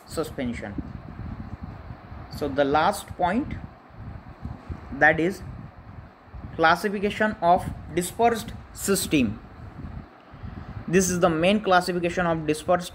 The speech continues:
system. Generally, many time the question is asked, "What is colloidal dispersion?" and classify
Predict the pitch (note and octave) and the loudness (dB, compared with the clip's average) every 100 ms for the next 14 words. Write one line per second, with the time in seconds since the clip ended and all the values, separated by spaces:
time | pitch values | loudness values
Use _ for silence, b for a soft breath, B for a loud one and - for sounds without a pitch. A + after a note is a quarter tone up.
0 | - - E3 - F3 G#3 - - - - | -10 -6 -4 0 0 0 -6 -18 -20 -16
1 | - - - - - - - - - - | -12 -12 -14 -18 -16 -16 -16 -20 -16 -14
2 | - - - - - - - D3+ E3 F3 | -14 -16 -20 -20 -20 -20 0 4 8 8
3 | F#3 F3+ E3 G#3 G#3+ G3 G3+ G#3 D#3+ E3 | 8 6 4 4 4 4 4 0 6 8
4 | F3+ - - b b - E3+ - F#3+ - | 8 2 -14 b b 2 2 2 0 0
5 | D#3+ C#3 - - D3+ F#3 F#3 - B B | -4 -6 -8 4 6 6 2 -14 B B
6 | B B B - E3+ G3 F#3 - F3 D#3+ | B B B 4 8 8 6 0 4 6
7 | D#3+ D#3 D#3 D3+ D#3+ D#3 F3+ A3 - D#3 | 6 4 2 2 2 4 0 0 -4 -4
8 | - D#3 D#3+ G3+ G#3 | 4 6 6 4 6